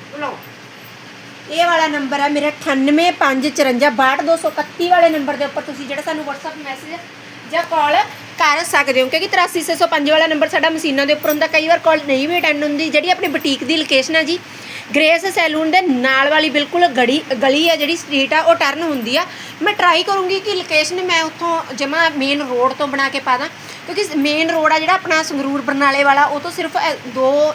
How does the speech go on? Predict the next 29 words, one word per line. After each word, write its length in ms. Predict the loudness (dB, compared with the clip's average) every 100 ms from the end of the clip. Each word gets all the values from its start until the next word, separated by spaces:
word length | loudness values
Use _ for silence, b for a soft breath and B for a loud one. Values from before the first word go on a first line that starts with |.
| -4
ਇੱਕ 200 | -8 -4
ਜਾਂ 120 | -2
ਦੋ 180 | 0 0
ਮਿੰਟਾਂ 280 | 2 0 0
ਦਾ 80 | 0
ਰਸਤਾ 280 | -2 -2 -4
ਹੈ 60 |
ਜੀ, 140 | -4 -10 B B B -6
ਕਿਉਂਕਿ 180 | -2
ਉੱਥੋਂ 360 | 4 4 4 0
ਹੀ 100 | 2
ਗਲੀ 220 | 2 2
ਮੁੜਦੀ 340 | 0 0 0 0
ਆ। 60 |
ਗਲੀ 240 | 2 0 0
ਨੂੰ 120 | -2 0
ਗੇਟ 220 | 0 0
ਲੱਗਿਆ 340 | -2 0 2
ਹੈਗਾ, 180 | 4 2
ਵਾਰਡ 300 | 2 2 2 0
ਨੰਬਰ 280 | 0 0
ਟਵੈਂਟੀ 420 | 0 0 0 -2 -4
ਸੈਵਨ 400 | -2 0 0 0
ਹੈ 60 |
ਜੀ, 200 | 0 -4 -6 B B B -6
ਨਾਨਕਸਰ 760 | 0 2 2 2 -2 0 0 2
ਨਗਰ, 360 | 0 0 0 -4
ਸਟਰੀਟ 360 | -2 -2 0
ਨੰਬਰ 340 | 0 2 2